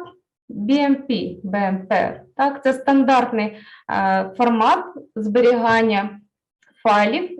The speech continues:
які створюються або опрацьовуються в стандартній програмі Windows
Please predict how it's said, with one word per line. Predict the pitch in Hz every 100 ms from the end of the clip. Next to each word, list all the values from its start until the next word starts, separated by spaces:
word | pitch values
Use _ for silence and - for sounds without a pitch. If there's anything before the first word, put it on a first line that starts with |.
| -
які | 233 233 247 240
створюються | - 226 277 320 320 302 254
або | 208 214
опрацьовуються | 208 196 202 277 277 262 247 247 226 214
в | - -
стандартній | _ 240 233 220 220 214 190
програмі | 190 202 202 185 185
Windows | 202 302 302 302